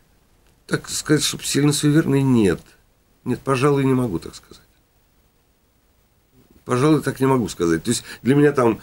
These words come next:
закон второго спектакля — чистая глупость, что второй должен быть хуже первого. Абсолютно не должен быть. Он должен быть лучше первого, вообще-то говоря. А третий лучше второго.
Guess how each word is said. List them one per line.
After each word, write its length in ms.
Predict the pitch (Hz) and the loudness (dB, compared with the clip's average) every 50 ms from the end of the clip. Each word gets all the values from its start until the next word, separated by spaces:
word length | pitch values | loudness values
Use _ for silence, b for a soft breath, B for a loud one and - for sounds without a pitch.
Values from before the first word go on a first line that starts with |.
| B B B | B B B
закон 340 | - - 131 131 - 139 135 | -2 0 0 0 2 0 -2
второго 280 | - - 131 135 131 123 | 2 2 2 2 2 2
спектакля — 580 | - - 131 123 - - 147 143 117 101 90 82 | 0 -2 -4 -4 -2 -2 -2 -2 0 -2 -2 -2
чистая 340 | - - 101 - - 90 82 | -4 -8 -8 -2 0 0 0
глупость, 520 | 76 80 87 95 92 - - - - - _ _ | 0 -2 -4 -4 -6 -10 -16 -20 -20 -20 _ _
что 140 | _ - 95 | _ -12 -10
второй 320 | 92 - 107 104 113 113 | -4 0 2 4 4 4
должен 200 | 101 98 95 92 | 4 4 2 2
быть 120 | 90 85 - | 0 -6 -8
хуже 320 | - 95 92 87 87 85 B B B B B | -6 -4 0 0 0 0 B B B B B
первого. 280 | - 107 104 98 95 87 | 2 2 4 4 2 0
Абсолютно 460 | - - - 170 156 123 104 92 98 | 0 0 0 2 2 2 0 0 0
не 120 | 92 92 | 0 0
должен 380 | 87 80 82 78 71 78 80 78 | 0 2 0 0 0 0 -2 -4
быть. 100 | 82 - | -2 0
Он 120 | 110 123 | 2 2
должен 160 | 131 143 143 | 2 2 2
быть 160 | 135 147 147 143 | 2 0 0 2
лучше 360 | 147 151 - - - - 80 | 2 2 2 2 -2 -6 -4
первого, 380 | - 80 76 69 67 67 67 | -2 0 0 0 0 0 0
вообще-то 340 | 71 76 - - - 73 71 | 0 -2 -2 -4 -12 -12 -10
говоря. 240 | 69 69 - - - - _ b b b b b b | -8 -8 -8 -8 -8 -14 _ b b b b b b
А 100 | b 98 | b -4
третий 300 | 98 - 160 175 165 165 | 0 2 2 2 2 0
лучше 240 | 98 98 117 - 113 | -2 -4 -4 -6 -8
второго. 460 | - - 110 104 92 80 71 58 - | -12 -8 -6 -4 -4 -4 -4 -6 -10